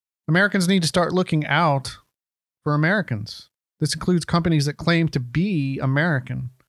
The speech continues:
Investments need to be made in the American worker and infrastructure at home. If companies are not willing to do this, they should be held accountable and pay their fair share in taxes. It's time for representatives in Washington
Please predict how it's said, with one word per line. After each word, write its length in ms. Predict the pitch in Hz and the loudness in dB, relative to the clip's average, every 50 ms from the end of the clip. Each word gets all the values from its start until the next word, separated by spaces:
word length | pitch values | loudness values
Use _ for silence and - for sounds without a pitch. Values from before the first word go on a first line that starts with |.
| _ _ _ _ _ _ _ _ _ _ - | _ _ _ _ _ _ _ _ _ _ 0
Investments 520 | 135 127 139 156 156 - - 156 143 - | 0 2 4 2 2 2 0 0 0 2
need 160 | 156 147 151 | 2 2 2
to 60 | 147 147 | 2 0
be 160 | 143 139 135 | 0 2 2
made 400 | 131 135 139 147 151 147 147 147 | 2 2 2 2 2 2 0 0
in 840 | - 139 135 131 131 131 131 135 135 135 135 131 131 135 - - _ _ - | 0 -2 0 0 0 0 0 0 0 0 0 0 -2 -4 -8 -12 _ _ -2
the 100 | 139 135 | 0 0
American 420 | 131 135 135 139 131 131 123 120 | 0 0 0 0 0 0 0 0
worker 480 | 123 139 170 185 175 - 135 120 117 117 | 2 2 0 0 -2 -2 -2 -2 -2 -2
and 180 | 117 117 123 - | -2 -4 -4 -2
infrastructure 800 | 151 160 190 185 - 135 - - - 127 127 - - - 123 117 | 0 0 0 0 -2 -4 -4 -2 -2 -2 -2 -2 -6 -4 -4 -4
at 120 | - - | -4 -4
home. 440 | - 143 156 180 156 123 107 98 - _ _ _ _ _ _ _ _ _ | -2 -2 0 0 0 -2 -2 -6 -10 _ _ _ _ _ _ _ _ _
If 100 | - 135 | -10 -4
companies 420 | - 180 190 - 254 226 202 180 151 | -2 -2 0 0 0 0 2 2 2
are 80 | 165 | 2
not 200 | 156 160 165 160 | 2 2 0 0
willing 260 | 165 165 160 156 160 139 | 0 0 2 2 0 -2
to 80 | - | -4
do 360 | 123 113 - 151 151 185 208 | -6 -4 -2 0 0 2 2
this, 300 | 160 120 113 117 113 - | 0 0 -2 -2 -4 -4
they 120 | - 131 127 | -4 -2 -2
should 180 | - - 143 | -2 -4 -4
be 100 | 131 139 | -2 0
held 240 | 131 127 139 135 135 | 0 2 2 2 2
accountable 800 | 131 123 127 - 139 139 151 175 175 151 120 113 110 110 117 - - | 0 -2 -2 0 0 2 2 2 2 0 0 0 -2 -2 -4 -2 -2
and 160 | 123 123 127 | -2 -2 -2
pay 460 | - - 143 143 147 135 123 120 127 _ _ _ _ _ - | -2 -2 0 0 0 0 -2 -2 -6 _ _ _ _ _ -8
their 100 | - 127 | -6 -6
fair 320 | 123 - - 135 123 123 | -6 -2 -2 0 0 0
share 400 | 123 - - - 131 123 120 117 | -2 -2 -2 -2 0 0 0 0
in 80 | 117 110 | -2 -4
taxes. 680 | - - 131 123 127 127 127 - - 120 104 101 - - _ _ _ _ _ _ _ _ _ _ _ _ _ | -2 0 2 2 2 0 -2 -4 -8 -8 -8 -8 -12 -16 _ _ _ _ _ _ _ _ _ _ _ _ _
It's 100 | - - | -8 -2
time 220 | - 170 180 196 | 2 2 2 2
for 160 | 180 - 175 | 2 0 0
representatives 800 | 151 156 175 175 - 175 156 165 160 160 160 156 156 151 151 139 | 0 2 0 0 0 0 2 2 2 4 4 4 4 4 2 0
in 580 | - - 135 131 127 127 127 123 123 123 127 - | 0 0 0 2 4 4 4 2 2 0 -2 -4
Washington 1040 | - 139 123 120 131 143 170 202 214 - - 165 139 127 - - 107 101 104 107 | -4 -4 0 2 4 4 4 4 2 2 0 0 0 0 -2 -4 -4 -4 -4 -6